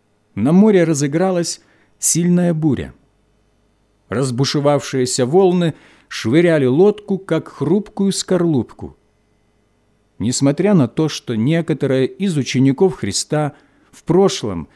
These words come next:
были рыбаками и хорошо знали море, все очень испугались. Ученики разбудили Иисуса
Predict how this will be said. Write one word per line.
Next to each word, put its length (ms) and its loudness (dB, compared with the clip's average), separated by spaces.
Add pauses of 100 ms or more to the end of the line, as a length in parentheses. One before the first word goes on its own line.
(140)
были 320 2
рыбаками 760 0 (480)
и 80 0
хорошо 520 2
знали 380 0
море, 500 2 (840)
все 520 2 (560)
очень 480 2
испугались. 720 -4 (1400)
Ученики 560 2
разбудили 760 0
Иисуса 760 -2